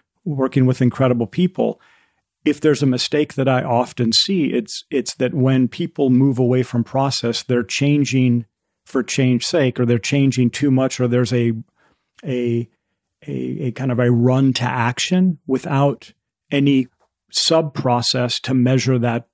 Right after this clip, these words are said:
kind of a feedback loop. Like, you know, if I'm, if I'm struggling, well, pick your favorite craft or, or, you know, job. If I'm struggling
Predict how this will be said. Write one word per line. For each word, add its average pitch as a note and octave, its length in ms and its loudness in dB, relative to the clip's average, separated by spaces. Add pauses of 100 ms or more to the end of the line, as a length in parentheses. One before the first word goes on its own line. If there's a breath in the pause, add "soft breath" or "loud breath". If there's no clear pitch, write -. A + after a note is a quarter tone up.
(200)
kind C3+ 160 -2
of A#2+ 80 2
a A#2+ 40 0
feedback B2+ 560 -2
loop. - 300 -10 (480)
Like, B2 320 -2
you B2+ 120 -2
know, A#2+ 180 -2
if C3 160 -6
I'm, C3 220 4
if C3 120 -4
I'm B2 140 2
struggling, A#2+ 580 0
well, C3 240 2
pick C3+ 200 -6
your C#3 80 2
favorite A#2+ 360 0 (180)
craft A#2+ 560 0
or, A2+ 100 0 (200)
or, A#2+ 320 -4 (100)
you E3 120 -4
know, A#2 240 -2 (100)
job. A#2+ 480 0 (500)
If C#3+ 160 -6
I'm B2+ 140 2
struggling B2+ 720 -2